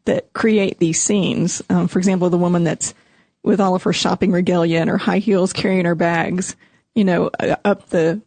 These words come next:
up the plaza, and then the little story that goes along with that. So I think that's really interesting the way that you've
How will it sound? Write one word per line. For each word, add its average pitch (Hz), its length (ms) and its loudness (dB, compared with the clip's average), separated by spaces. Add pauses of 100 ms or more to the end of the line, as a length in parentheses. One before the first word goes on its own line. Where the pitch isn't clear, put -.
(120)
up 226 140 -2
the 190 80 -2
plaza, 196 720 0 (480)
and 196 200 2
then 190 140 2
the 180 80 2
little 175 180 2
story 185 340 2
that - 120 -2
goes 180 220 2
along 170 420 0 (120)
with 196 280 0
that. - 400 -2
So 202 200 2
I 196 120 4
think 220 280 0
that's 214 260 0
really 208 180 2
interesting 214 460 0
the 180 80 2
way 175 140 2
that - 180 -2
you've 175 300 -2